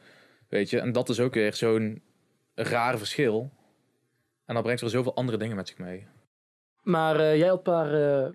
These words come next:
Speaker 2: onderwerpen, als ik het goed had opgeschreven.
Speaker 1: <laughs> Ja, eh, nou, dit was het onderwerp.
Speaker 2: Ja,
Speaker 1: Ehm,
Speaker 2: voornaam-, het onderwerp inderdaad.
Speaker 1: Precies. Eh, wat had ik nog meer? Ja, ik ga niet op mijn telefoon kijken. Ga ik wel doen. <laughs>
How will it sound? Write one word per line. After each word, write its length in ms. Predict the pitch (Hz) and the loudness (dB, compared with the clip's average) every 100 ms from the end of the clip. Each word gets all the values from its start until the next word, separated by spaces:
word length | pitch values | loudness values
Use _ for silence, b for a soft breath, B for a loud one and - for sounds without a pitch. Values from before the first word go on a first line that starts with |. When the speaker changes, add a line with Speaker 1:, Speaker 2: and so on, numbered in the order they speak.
| - | -4
Speaker 2:
onderwerpen, 880 | 220 220 196 160 147 - 151 156 - _ _ _ | -2 2 2 0 -2 -8 -6 -6 -12 _ _ _
als 160 | - 156 | -10 -10
ik 60 | 131 | -8
het 100 | - | -4
goed 200 | 180 - | -2 -2
had 260 | 143 - - | -6 -10 -10
opgeschreven. 720 | 165 - - - 165 156 190 | -10 -10 -12 -8 -6 -4 -4
Speaker 1:
<laughs> 880 | 101 - - - 160 143 - 131 - B 233 B B - | -4 -4 -6 -2 0 0 0 -2 -2 B -10 B B 0
Ja, 420 | 147 147 110 - - | 2 2 0 -2 0
eh, 100 | 131 131 123 | 2 4 2
nou, 260 | 113 117 110 | 2 0 0
dit 200 | 117 120 | -2 0
was 160 | 123 | -2
het 180 | - 120 | 0 -2
onderwerp. 560 | - 113 107 110 131 - _ B B | -2 0 0 -2 -6 -12 _ B B
Speaker 2:
Ja, 600 | 175 147 139 127 127 123 | -2 2 4 6 6 8
Speaker 1:
Ehm, 80 | 123 | 6
Speaker 2:
voornaam-, 280 | 123 170 156 | 6 4 2
het 320 | - 120 175 - | 0 0 0 2
onderwerp 480 | 165 160 151 147 | 2 4 2 0
inderdaad. 420 | 160 147 143 143 160 | -2 0 0 0 -4
Speaker 1:
Precies. 380 | 101 101 - b b _ | -8 -12 -12 b b _
Eh, 280 | - 131 135 | -2 2 4
wat 120 | 131 | 4
had 80 | 143 | 4
ik 60 | 143 | 4
nog 100 | 131 | 4
meer? 340 | 123 110 110 | 4 2 2
Ja, 140 | 117 117 | 0 0
ik 80 | |
ga 40 | 135 | -2
niet 60 | 131 | -2
op 40 | |
mijn 100 | 127 | -2
telefoon 340 | 117 110 123 113 | -2 -2 -2 -2
kijken. 220 | 101 - | 0 2
Ga 60 | |
ik 60 | 156 | 4
wel 160 | 147 135 | 4 4
doen. 160 | 135 | 2
<laughs> 1080 | - - - - - 180 139 - - 160 | 0 -6 -10 -14 -8 -6 -4 -6 -6 -6